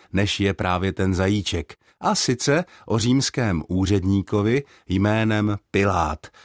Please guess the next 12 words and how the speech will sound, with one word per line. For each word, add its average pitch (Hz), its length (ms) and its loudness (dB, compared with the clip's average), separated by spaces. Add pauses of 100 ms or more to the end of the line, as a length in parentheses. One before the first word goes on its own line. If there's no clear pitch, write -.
který 165 400 0
vystupuje 139 680 0
v - 100 -12
příběhu 107 640 0 (200)
o 101 120 2
Ježíšově 101 640 2
ukřižování 95 1000 2 (280)
a 90 180 0
který 131 360 -2
má 120 220 2
jisté 135 600 0
zajímavé 104 720 0